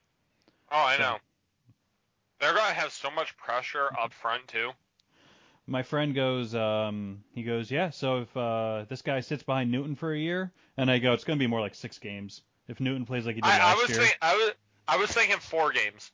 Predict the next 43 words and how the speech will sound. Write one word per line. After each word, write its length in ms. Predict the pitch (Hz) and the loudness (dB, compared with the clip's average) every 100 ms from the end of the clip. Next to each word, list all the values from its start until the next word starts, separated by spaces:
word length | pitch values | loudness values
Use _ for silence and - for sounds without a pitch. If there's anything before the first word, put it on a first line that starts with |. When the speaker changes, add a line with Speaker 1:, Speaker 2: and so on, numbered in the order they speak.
| _ _ _ - 202 - | _ _ _ -18 -10 2
Speaker 1:
But 140 | 247 175 | 2 4
I 140 | 202 | 2
think 280 | 226 262 214 | 4 2 2
Newton 320 | 196 233 202 | 0 -2 -4
stays 360 | - - 196 196 | -4 0 0 2
on 120 | 202 | 0
the 80 | 180 | 0
team 280 | - 170 214 | -2 -2 0
because 380 | 202 - 165 147 - _ _ _ _ | -4 0 -2 -2 -12 _ _ _ _
they'll 160 | 185 254 | -2 0
put 240 | 269 233 | 2 2
him 140 | 185 | 2
out 180 | 160 190 - | 2 2 0
there 300 | 151 135 127 | 0 0 0
in 160 | 165 160 | -2 -2
certain 380 | - 160 160 139 | -2 0 0 0
red 220 | 135 135 | -2 0
zone 180 | 123 113 | -4 -6
situations, 680 | - 113 120 117 113 107 101 | -8 -8 -2 0 0 -4 -8
I 100 | 98 | -8
think. 340 | 101 98 - - _ _ _ _ _ _ | -8 -14 -18 -20 _ _ _ _ _ _
Speaker 2:
I 100 | 208 | -2
can 160 | 226 226 | 0 -2
see 140 | - | 4
Speaker 1:
'Cause 120 | 202 | 4
Speaker 2:
that. 160 | 113 110 | 6 2
Speaker 1:
he's 100 | 120 | 4
such 220 | 185 196 | 2 4
a 80 | 190 - | 2 0
threat 280 | 151 160 143 | 0 2 4
in 80 | 143 | 2
the 80 | 131 | 2
red 240 | 127 123 | 2 0
zone. 240 | - 92 92 _ | -2 -10 -12 _
Speaker 2:
The 80 | 139 | -2
Colts, 600 | - 160 156 - - - - _ 117 | 4 4 4 -8 -10 -12 -16 _ 0
uh, 340 | 131 127 123 | 4 6 6
did 180 | 113 127 | 4 2
that 160 | 127 123 | 4 4
with 100 | 113 | 0
Phillip 260 | - 123 113 | 2 0 2
Rivers 340 | 113 113 107 | 0 0 0
and 400 | 110 104 101 101 | -2 -4 -6 -8